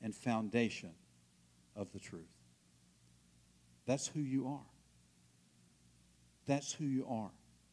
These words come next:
By grace through faith in Jesus Christ, that's who you are. That's what you're called to. You are called to so much more.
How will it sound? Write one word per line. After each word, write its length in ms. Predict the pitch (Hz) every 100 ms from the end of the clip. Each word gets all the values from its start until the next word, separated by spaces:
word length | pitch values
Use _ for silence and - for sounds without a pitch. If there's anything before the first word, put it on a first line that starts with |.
| - - - - -
By 120 | 113
grace 600 | 104 120 127 156 175 -
through 180 | 127 117
faith 380 | - 143 143
in 120 | 120 104
Jesus 480 | 131 143 123 123
Christ, 480 | - 131 123 117 - - -
that's 360 | 131 160 - -
who 80 | 135
you 240 | 135 127
are. 140 | 131 - - - 101 -
That's 320 | 135 165 -
what 140 | 143 131
you're 120 | 113
called 360 | - 131 135 - -
to. 80 | 85 - - - - - - - - - - - - - -
You 180 | 135 160
are 60 | 165
called 400 | - 156 147 117
to 80 |
so 400 | 107 - - 147
much 300 | 147 147 -
more. 320 | 139 143 104